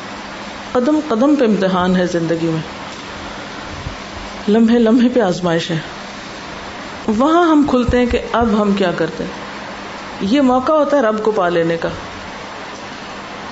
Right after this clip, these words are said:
رب کو تھام کر، رب کی طرف رجوع کر کے۔ سنجیدگی کے ساتھ اپنی زندگی میں سوچیے، کتنی دفعہ ایسا ہوا کہ جب لوگوں کی طرف سے آپ کو کوئی شکایت ہوئی، پریشانی ہوئی، تو آپ نے لوگوں کا سہارا لینے کی بجائے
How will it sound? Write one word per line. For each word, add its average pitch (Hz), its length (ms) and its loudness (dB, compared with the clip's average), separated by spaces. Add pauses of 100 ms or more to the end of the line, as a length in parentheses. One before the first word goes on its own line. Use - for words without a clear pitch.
(100)
رب 202 200 2
کو 202 80 2
تھام 196 320 2
کر، 196 200 2
رب 208 180 2
کی 220 80 -2
طرف 185 300 0
رجوع 175 280 4
کر 170 160 0
کے۔ 190 140 -6 (1200)
سنجیدگی 285 420 4
کے 277 120 2
ساتھ 208 280 0
اپنی 202 220 2
زندگی 190 320 2
میں 196 80 4
سوچیے، 208 260 0
کتنی 320 260 0
دفعہ 294 260 4
ایسا 233 220 2
ہوا 226 160 4
کہ 220 120 0
جب 202 140 4 (140)
لوگوں 233 360 4
کی 311 180 2
طرف 311 260 2
سے - 120 0
آپ 214 200 2
کو 226 100 2
کوئی 220 160 2
شکایت 190 480 0
ہوئی، 196 200 0 (480)
پریشانی 196 520 2
ہوئی، 190 300 2 (1000)
تو - 120 0
آپ 190 240 0
نے 196 80 4
لوگوں 196 320 4
کا 233 120 2
سہارا 185 340 2
لینے 175 260 0
کی 180 160 -2
بجائے 175 360 2